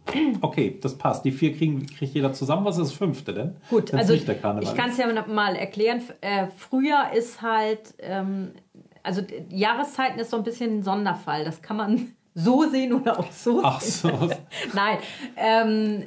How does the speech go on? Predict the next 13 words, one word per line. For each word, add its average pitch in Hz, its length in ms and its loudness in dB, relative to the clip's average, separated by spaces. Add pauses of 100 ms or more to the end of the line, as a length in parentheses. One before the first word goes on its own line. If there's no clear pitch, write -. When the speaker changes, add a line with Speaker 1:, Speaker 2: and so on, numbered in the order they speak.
(160)
Speaker 2:
da 196 120 2
gibt 202 260 0
es, - 220 -2
äh, 202 220 -4
zwei 220 580 0
Sichtweisen. 214 1600 -2
Ähm, 202 840 -2 (180)
da 180 400 -6
ist 185 140 -6
halt 202 180 -4
immer 185 160 -4
die 170 140 -14
Frage, 190 640 -2